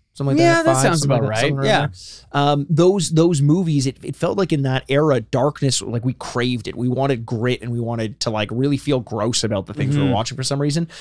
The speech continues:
Speaker 1: The beginning of Twisted Metal, the remake in two thousand twelve, if you play as Sweet Tooth, the first cinematic is you slaughtering a family and, like,
Speaker 2: Oh.
Speaker 1: chasing down an, an innocent girl who's crawling away from you screaming. And then it's like, next scene,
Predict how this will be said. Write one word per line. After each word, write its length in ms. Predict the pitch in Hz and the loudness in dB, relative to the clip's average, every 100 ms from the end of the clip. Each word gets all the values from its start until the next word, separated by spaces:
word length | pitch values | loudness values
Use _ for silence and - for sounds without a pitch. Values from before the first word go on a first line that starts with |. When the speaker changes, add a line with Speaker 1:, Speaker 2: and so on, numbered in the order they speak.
| - - | -8 2
Speaker 1:
The 40 | |
beginning 380 | 151 127 170 196 | 2 4 2 2
of 140 | 180 | -2
Twisted 340 | - 160 - 143 | -2 -4 -2 0
Metal, 260 | 143 139 | 0 0
the 120 | 123 113 | 0 -2
remake 480 | 143 180 127 110 | 0 0 0 -2
in 100 | 110 | -6
two 140 | 110 127 | -6 -2
thousand 300 | 131 123 117 | 0 -2 -4
twelve, 340 | 151 165 131 - - - | -2 0 0 -2 -20 -8
if 140 | 135 | -2
you 60 | 151 | -2
play 240 | - 170 | 0 0
as 80 | 156 | 2
Sweet 320 | - 156 208 | 0 -2 -2
Tooth, 320 | - 127 117 - _ - | 0 -2 -2 -8 _ -6
the 80 | 156 | -4
first 320 | 202 262 - | -2 -2 0
cinematic 500 | 302 165 151 170 139 | 0 2 2 0 0
is 180 | 147 123 | 0 0
you 300 | 127 202 202 - | 0 0 0 -2
slaughtering 880 | - - 135 135 170 208 196 185 165 | 0 0 0 0 2 2 2 0 0
a 60 | 123 | -4
family 680 | - 135 156 127 98 92 - | -2 0 0 0 -4 -6 -4
and, 140 | 147 135 | -2 0
like, 140 | 139 | 0
Speaker 2:
Oh. 20 | |
Speaker 1:
chasing 500 | 107 151 165 - 165 | -2 0 0 0 0
down 320 | 139 135 139 139 | 0 0 0 -2
an, 140 | 127 - | -4 -6
an 100 | 135 123 | -6 -2
innocent 460 | 139 139 - 123 | 0 0 0 0
girl 380 | 135 131 123 120 - - | 0 2 2 0 -6 -2
who's 160 | 156 | 0
crawling 560 | - - 160 160 185 165 | 0 -2 2 2 2 2
away 220 | 139 143 | 2 2
from 180 | 139 135 | 2 -2
you 140 | 123 | 0
screaming. 640 | 113 - 139 165 135 85 71 _ _ - | 0 -2 0 0 0 -4 -10 _ _ -2
And 100 | 160 | 2
then 120 | 165 | 4
it's 160 | 151 143 | 4 2
like, 160 | 135 135 | 2 2
next 300 | 147 156 - | 2 2 0
scene, 340 | 175 151 135 | 2 2 0